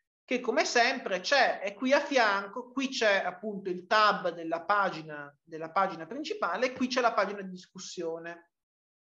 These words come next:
Nella pagina di discussione io appunto posso porre, vedete qui c'è una serie di discussioni precedenti,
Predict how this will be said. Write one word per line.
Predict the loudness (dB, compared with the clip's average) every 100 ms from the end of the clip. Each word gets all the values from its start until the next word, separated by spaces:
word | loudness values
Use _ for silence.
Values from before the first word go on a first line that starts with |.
| _ _ _ _ _ _ _
Nella | -2 2 4 4
pagina | 6 6 4 -4
di |
discussione | -8 -12 -12 -12 -6 -2 -2 -4 -2 -2 -2 -8 _ _ _ _ _
io | 2 2
appunto | 2 -4 -6 -2 2
posso | 6 6 4 -2 -2
porre, | 2 4 4 2 0 0
vedete | 0 -4 -6
qui | -10
c'è | -10
una | -8 -6
serie | -4 -4 -4 -6 -10
di | -12
discussioni | -10 -10 -10 -10 0 0 0 -6
precedenti, | -8 -6 -4 -4 -6 -12 -16 -16